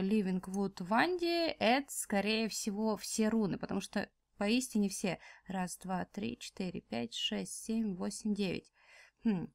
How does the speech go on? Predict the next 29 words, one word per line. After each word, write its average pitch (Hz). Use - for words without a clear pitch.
нет, 185
не 226
все. 160
Давайте 208
тогда 214
я 208
вытяну 196
с -
системы 190
все 190
руны, 262
которые 190
у 190
меня 208
есть. 190
И -
посмотрим, 247
какой 254
у 240
меня 208
не 202
хватает. 196
Ой, 214
а 175
у 185
меня 262
рун-то 285
тьма 220
тьмущая. -